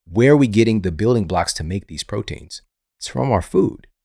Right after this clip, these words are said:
So we also want to keep that in the back of our mind today as well, that our food is literally creating our immune system. The food that we eat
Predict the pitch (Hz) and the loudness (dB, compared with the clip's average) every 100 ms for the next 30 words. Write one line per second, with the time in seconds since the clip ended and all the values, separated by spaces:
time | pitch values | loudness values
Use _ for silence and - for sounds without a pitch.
0 | _ _ _ _ - 85 127 - 131 107 | _ _ _ _ -6 2 2 2 -2 -2
1 | 110 98 104 85 90 87 78 80 82 85 | -4 -2 0 0 -4 -6 -8 -6 -4 -6
2 | - 78 78 71 - 104 73 71 71 - | -8 -8 -6 -6 -2 -2 0 -2 -2 -10
3 | _ _ _ _ - 80 - - 202 120 | _ _ _ _ -6 -6 -6 -4 2 4
4 | 82 76 95 - 82 90 87 90 107 120 | 2 -4 -12 -14 -8 -6 0 2 4 4
5 | 127 127 - 95 98 123 87 71 80 _ | 4 -2 -4 -2 4 4 2 -4 -10 _
6 | _ _ - 87 85 92 113 101 85 - | _ _ -8 -2 2 6 6 4 -2 -6
7 | 69 - - - 82 - 143 160 156 - | -10 -12 -8 -6 0 4 6 6 4 2
8 | 98 95 | 2 2